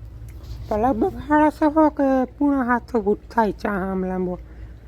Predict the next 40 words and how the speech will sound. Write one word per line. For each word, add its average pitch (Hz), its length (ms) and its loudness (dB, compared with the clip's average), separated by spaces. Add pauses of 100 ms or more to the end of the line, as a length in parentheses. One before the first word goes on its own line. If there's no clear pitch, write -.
(1300)
એટલે 214 240 0
ઈ 226 300 0
ક-, 226 640 -4
તેર 269 160 2
હો, 220 140 0 (140)
સાડા 240 200 2
તેર 240 220 -2
હોય 220 180 2
ઈ 220 100 0
હું 233 220 0
આ 254 160 0
થાય 208 240 -2
ને 185 80 -4
આડે 233 300 0
તું 196 240 -4
ને 180 80 -4 (100)
આ 226 240 2
ને 180 120 -2 (920)
થઈને 226 240 0
થઈ 285 180 2
જતું 202 380 0
હશે, 185 100 -2
અઢાર 202 280 0
ઓગણીસ 202 400 0
ફૂટ 196 260 -4 (220)
થઈ 254 160 0
જ 180 140 -4
જતું 214 320 -2
હશે. 190 140 -4 (1600)
હવે 254 160 6
હે 311 100 8
ને 349 140 8 (560)
કનેક્શન 285 520 4
દઈ 320 240 6 (1080)
અને 226 180 0
ટેસ્ટ - 420 0
કરી 254 300 2
શું 233 200 2
થાય 233 240 -2
ઈ. 208 280 0